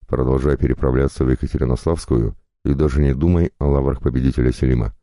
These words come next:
Однако опасения, как и мечты обоих командующих космофлотами, не оправдались. Конор Дэвис, похоже,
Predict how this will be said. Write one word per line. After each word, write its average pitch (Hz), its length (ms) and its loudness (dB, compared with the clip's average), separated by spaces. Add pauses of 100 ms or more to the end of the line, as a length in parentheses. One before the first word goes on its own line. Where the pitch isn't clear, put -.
(1200)
Однако 95 380 2
опасения, 73 800 2
как 67 200 -2
и 67 40 4
мечты 71 540 2
обоих 67 480 0
командующих 64 800 0
космофлотами, 98 720 0
не 90 140 -2
оправдались. 57 640 -2 (840)
Конор 123 300 0
Дэвис, 127 240 4
похоже, 90 500 2